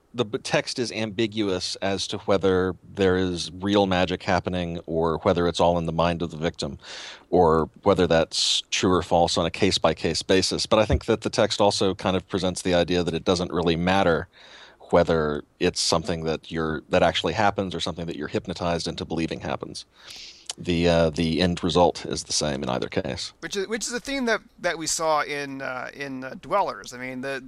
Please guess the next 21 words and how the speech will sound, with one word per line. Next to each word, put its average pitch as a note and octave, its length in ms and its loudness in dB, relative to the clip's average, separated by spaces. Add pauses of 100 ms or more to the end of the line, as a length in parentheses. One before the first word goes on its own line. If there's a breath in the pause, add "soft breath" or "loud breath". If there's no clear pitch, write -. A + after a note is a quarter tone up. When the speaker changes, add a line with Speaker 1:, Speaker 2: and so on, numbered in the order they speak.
Speaker 2:
the C3+ 320 -6
hero, D3+ 540 -2 (480 soft breath)
uh, B2+ 380 0 (180)
debates F#3 420 -2
with D#3 100 -4
himself D#3 420 -2
whether D#3+ 140 -2
or D#3 40 -4
not D3+ 180 0
all D3+ 220 0
this D#3 160 -2
stuff - 560 -2
is, C3+ 380 -8
is C3+ 360 -12
real F3+ 300 -2
or D#3+ 340 0
whether C#3+ 300 -2
it's, C3+ 500 -6 (380 soft breath)
Speaker 1:
Yeah, F3+ 180 6
the D#3 80 4
Speaker 2:
it's - 300 -2